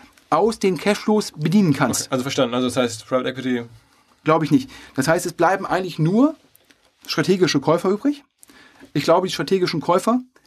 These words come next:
Speaker 1: die gibt es nur außerhalb von Deutschland. Weil mir würde jetzt kein deutsches Medienhaus, kein Verlag einfallen, der sagt,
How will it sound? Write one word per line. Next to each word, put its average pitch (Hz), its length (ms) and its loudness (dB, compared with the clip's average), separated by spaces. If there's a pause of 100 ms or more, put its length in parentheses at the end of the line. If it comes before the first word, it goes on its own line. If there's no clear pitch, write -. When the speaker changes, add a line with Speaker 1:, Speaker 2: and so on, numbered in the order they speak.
(200)
Speaker 1:
die 147 140 -8
gibt 185 180 -6
es 151 140 -2
nur 214 340 4
außerhalb 170 480 0
von 147 140 -4
Deutschland. 160 420 -4 (800)
Weil 139 280 0
mir 175 160 2
würde 196 140 4
jetzt 185 200 0
kein 190 320 0
deutsches 175 460 0
Medienhaus, 170 580 0
kein 185 220 -2
Verlag 151 360 0
einfallen, 165 340 -2
der 147 100 0
sagt, 160 220 -2